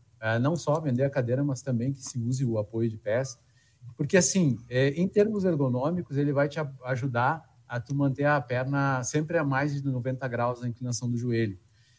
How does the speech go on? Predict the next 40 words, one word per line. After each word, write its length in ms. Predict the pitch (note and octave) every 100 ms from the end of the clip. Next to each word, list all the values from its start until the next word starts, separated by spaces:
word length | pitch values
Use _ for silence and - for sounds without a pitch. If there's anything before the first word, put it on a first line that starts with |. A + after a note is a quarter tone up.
| _
É, 200 | - B2
se 180 | B2+ -
fala 300 | A#2 D#3+ F3
assim, 340 | E3+ E3+ D3 G#2+
alguns 360 | A#2 C#3 F3
dizem 180 | F3+ F#3+
que 100 | F#3+
noventa 420 | F3 D3 E3 E3+
graus 360 | C#3 C#3 E3 D3+
já 180 | E3 D#3
é 240 | D3+ E3
uma 240 | F3 E3+
inclinação 720 | E3 D#3+ D#3 C#3 - D#3 E3 D#3 - _ _
que 160 | - D3+
tá 180 | D#3 E3
dentro 320 | D#3+ E3+ E3+
do, 240 | E3 E3
da, 160 | D#3 D#3+
da 160 | D3+ D3+
ergonomia, 560 | D3 E3 D#3+ C3+ A#2
mas 340 | A#2 C#3 C#3 - _ _ -
eu 320 | D3+ F3 - _ -
sou 260 | - - E3+
mais 280 | D#3 E3 E3
adepto 360 | C#3 C#3+ -
da 80 | D3+
questão 240 | C#3 C#3 D3
do 120 | C#3
cento 240 | C#3+ C#3
e 80 | C#3
vinte, 360 | A#2 D3 - B2
né, 160 | A2+
que 140 | A2 G#2+
fala-se 420 | - A#2+ A#2 A#2+
de 60 |
noventa 340 | A2+ A2 A#2 A#2+
a 40 |
cento 240 | - A#2 A#2+
e 40 |
vinte, 440 | A2+ D#3 - C#3+